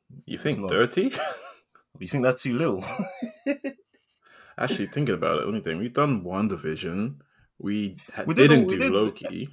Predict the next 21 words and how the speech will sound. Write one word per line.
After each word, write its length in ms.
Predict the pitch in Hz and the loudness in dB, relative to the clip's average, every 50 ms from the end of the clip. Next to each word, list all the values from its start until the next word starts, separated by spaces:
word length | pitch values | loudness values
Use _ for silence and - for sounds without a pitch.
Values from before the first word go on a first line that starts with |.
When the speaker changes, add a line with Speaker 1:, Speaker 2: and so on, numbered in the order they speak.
| _ _ _ | _ _ _
Speaker 2:
we 140 | - 131 143 | -8 -4 -2
did 240 | 202 247 214 180 175 - - - _ - | 0 0 -2 -2 -6 -12 -12 -14 _ -4
all 260 | 139 170 185 175 160 | -2 0 0 0 -2
the 680 | 143 139 139 135 131 127 127 127 123 120 117 113 - - - - - _ _ _ - - | -2 -2 -2 0 0 2 2 2 2 0 0 -2 -6 -10 -14 -20 -20 _ _ _ -8 -4
M 140 | 127 135 135 | -4 -4 -4
C 160 | - - 120 | -4 -4 -6
U 140 | 123 127 120 | -6 -6 -6
T 180 | - - 113 | -6 -6 -6
V 120 | 107 117 113 | -4 -4 -4
shows 260 | - - 98 92 90 | -4 -4 -4 -4 -4
apart 300 | 87 - - 110 101 - | -4 -4 -2 -4 -4 -4
from 100 | 95 90 | -6 -8
Loki, 400 | 90 92 90 87 - - 90 90 | -6 -8 -8 -10 -12 -12 -10 -10
all 80 | 90 | -8
right? 220 | 87 87 95 113 117 | -6 -6 -6 -6 -6
Speaker 1:
Yeah. 300 | - 104 95 82 65 64 | -6 -4 -4 -4 -4 -4
Speaker 2:
We 80 | - 113 | -4 -4
did 200 | 147 151 135 139 | -2 -4 -4 -4
Squid 360 | - - - 147 139 135 - | -6 -6 -4 -4 -6 -6 -6
Game. 480 | 127 127 127 127 127 127 127 127 127 - - | -8 -6 -6 -6 -6 -8 -8 -12 -14 -14 -12
Speaker 1:
Yeah. 380 | - 92 90 85 82 82 95 | -10 -8 -6 -6 -6 -6 -6